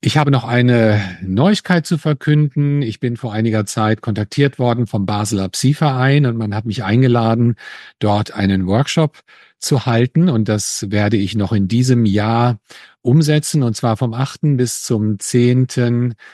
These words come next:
November. Das habe ich heute gerade erfahren. Das Datum ist bestätigt worden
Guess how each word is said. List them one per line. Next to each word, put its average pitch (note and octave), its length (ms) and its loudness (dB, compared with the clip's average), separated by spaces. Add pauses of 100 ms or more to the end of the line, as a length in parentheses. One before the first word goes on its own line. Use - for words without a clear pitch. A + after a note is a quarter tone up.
(120)
November. G#2+ 540 2
Das C#3 160 -2
habe G#2+ 100 -4
ich G#2 120 -6
heute A2 200 -2
gerade G2+ 340 -4
erfahren. B2+ 760 2
Das G2+ 200 -2
Datum G2 340 -2
ist F#2+ 100 -2
bestätigt C3 560 0
worden B2+ 400 2